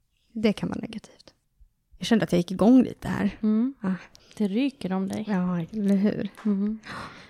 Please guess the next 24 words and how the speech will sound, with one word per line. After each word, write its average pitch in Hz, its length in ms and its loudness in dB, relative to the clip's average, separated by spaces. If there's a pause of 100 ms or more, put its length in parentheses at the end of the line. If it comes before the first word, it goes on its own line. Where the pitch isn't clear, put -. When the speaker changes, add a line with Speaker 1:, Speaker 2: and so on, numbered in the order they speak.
(120)
Speaker 2:
Här 254 220 2
är 247 80 4
det 226 80 2
en 202 100 2
person 196 460 -2
som, 185 540 -2
eh, 180 360 -2 (1040)
har 208 80 4
en 196 100 2
viktig - 500 -6
poäng, 202 520 0
tycker 214 220 -2
jag. 202 180 0 (440)
Speaker 1:
Mm. 208 280 8 (260)
Speaker 2:
Eller 202 160 2
hon 214 380 4
skriver 190 340 -2
så 185 100 -2
här: 175 260 0 (720)
"Det 208 100 6
var 220 120 6
viktigt 240 460 0
för 247 100 -2
mig 180 360 4